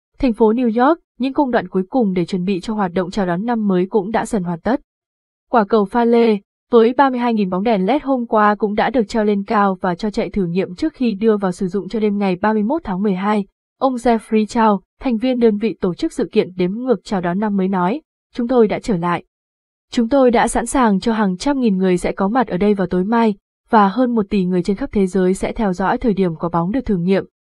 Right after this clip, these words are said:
sẵn sàng hoạt động, và vào lúc nửa đêm, chúng ta sẽ cùng đếm ngược với mọi người từ khắp nơi trên thế giới." Tại Nhật Bản,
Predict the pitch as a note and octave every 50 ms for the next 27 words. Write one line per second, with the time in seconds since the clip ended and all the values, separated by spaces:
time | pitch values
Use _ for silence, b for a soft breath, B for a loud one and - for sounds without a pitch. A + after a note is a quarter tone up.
0 | _ _ _ - - A#3+ G3+ A3+ A3+ - C4 A3 F#3+ F#3 F#3+ F3 F3 G3 G3 G3
1 | F3+ - _ _ _ _ _ - A#3+ A3 G#3 G3+ A3+ C#4+ - B3+ A#3+ G3 E3+ E3
2 | G3 G3+ G3+ F#3 F3+ _ _ _ _ _ - - A#3 A3+ A3+ C4+ B3 A#3+ A3+ -
3 | - - A#3+ G3+ F3+ F#3 F3+ F3+ G#3 B3+ C4 A#3 F#3+ F3 - F3 F3+ G#3 G#3 F3
4 | E3+ F3+ F3+ E3+ D#3+ F3+ D#3+ - B3+ B3 A#3+ A3+ G3+ F#3 G3 F3 E3+ F#3 F3 F3
5 | F#3+ F3 F#3 A#3 C#4+ _ _ _ _ _ _ _ _ _ _ _ _ _ _ -
6 | A#3+ G3+ G3+ G#3+ G3+ G3+ G#3+ G#3 G3+ F3+